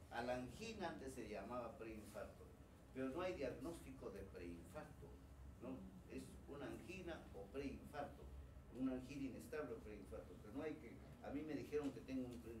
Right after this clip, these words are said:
preinfarto, te dijeron, "No, sigues teniendo tu pre-, tu, tu, tu, tu angina inestable", ¿no?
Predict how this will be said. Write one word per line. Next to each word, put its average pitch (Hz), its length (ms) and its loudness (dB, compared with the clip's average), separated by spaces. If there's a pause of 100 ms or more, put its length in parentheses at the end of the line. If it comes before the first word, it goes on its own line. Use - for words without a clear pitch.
preinfarto, 120 440 -2 (120)
te 95 80 -2
dijeron, 139 440 -2
"No, 156 220 2
sigues 143 280 2
teniendo 127 360 0
tu - 240 -4
pre-, 104 140 0 (100)
tu, - 160 0 (800)
tu, 143 60 2 (200)
tu, 113 120 0
tu 208 140 0
angina 262 320 6
inestable", 165 440 2 (520)
¿no? - 80 -2